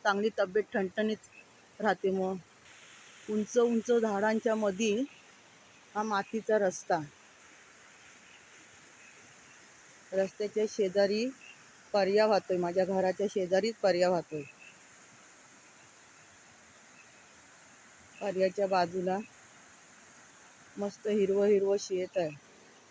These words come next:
हिरवंगार, किती सुंदर निसर्ग वाटतंय बघा. माझ्या पाठीपाठी हे मांजराचे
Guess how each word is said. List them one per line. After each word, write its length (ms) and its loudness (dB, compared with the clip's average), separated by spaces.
हिरवंगार, 640 -2
किती 220 -14
सुंदर 440 -4
निसर्ग 440 -2
वाटतंय 380 0
बघा. 260 -4
माझ्या 260 0
पाठीपाठी 720 0
हे 80 -2
मांजराचे 560 2